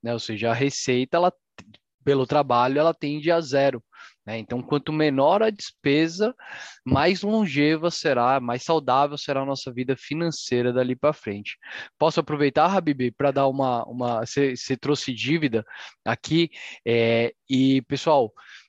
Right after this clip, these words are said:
a gente falou nesse episódio sobre carteira em períodos catastróficos, né? E aí a gente entrou um pouquinho na carteira da pessoa física, e se tem uma coisa que é muito ruim pra pessoa física em evento catastrófico, é exatamente a dívida,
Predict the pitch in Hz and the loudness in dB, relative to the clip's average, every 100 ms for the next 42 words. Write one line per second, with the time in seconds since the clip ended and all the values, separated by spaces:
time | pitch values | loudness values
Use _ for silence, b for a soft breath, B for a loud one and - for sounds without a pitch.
0 | _ 120 123 156 - 170 156 170 165 - | _ -4 -2 0 2 2 4 2 0 -2
1 | 143 120 151 170 131 - 147 139 143 143 | -4 2 2 2 -2 -2 -2 2 4 4
2 | 139 131 127 _ 151 139 - 170 185 196 | 2 -4 -12 _ -2 -2 0 4 6 6
3 | 190 175 180 160 151 151 170 156 - 151 | 6 4 0 0 0 2 -4 -6 -2 -2
4 | - 151 - 131 135 127 - 120 110 - | 0 -2 -2 0 0 0 -8 -12 -10 -4
5 | 127 131 127 139 139 147 131 135 131 131 | 0 2 4 2 0 -4 -4 -6 -4 -6
6 | - 139 135 127 123 135 131 127 120 - | -2 0 0 0 -2 -2 -2 -2 -4 -4
7 | 120 107 - 170 139 120 104 B B B | -4 -4 -4 -4 -4 -8 -12 B B B
8 | B B _ 131 135 156 - 185 220 214 | B B _ -4 -2 -2 2 4 2 0
9 | 180 180 - 165 160 165 147 156 214 294 | 0 0 2 0 2 0 0 0 2 2
10 | 277 202 170 185 208 _ _ _ - 131 | 0 0 0 -2 -4 _ _ _ -4 -2
11 | 139 147 - 131 127 160 139 - 143 135 | 0 -2 -2 -6 -2 -2 -2 -2 0 -2
12 | - 139 143 - 170 _ B B _ 127 | 0 0 0 -6 -16 _ B B _ 2
13 | 165 160 165 147 139 156 208 156 127 113 | 4 2 0 0 -2 0 -2 -2 -4 -4
14 | 107 | -8